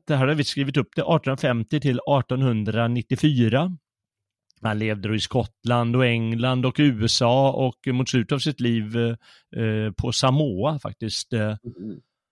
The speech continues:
Speaker 1: Och han var, ja, men han var arg på, han visade liksom, eh, klart, eh,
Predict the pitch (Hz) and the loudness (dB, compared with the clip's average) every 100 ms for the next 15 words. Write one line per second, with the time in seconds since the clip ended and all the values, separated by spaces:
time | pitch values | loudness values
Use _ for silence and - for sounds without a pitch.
0 | _ 123 113 135 131 127 127 127 120 120 | _ -6 -2 0 2 2 2 4 4 2
1 | 127 135 143 143 139 131 110 123 123 120 | 2 2 2 2 4 4 4 0 0 2
2 | 120 117 120 123 - 117 107 117 110 110 | 2 0 0 0 0 0 -2 -2 0 0
3 | 110 107 110 110 - - 110 107 104 | -2 -4 -2 -2 -4 -4 -2 0 -2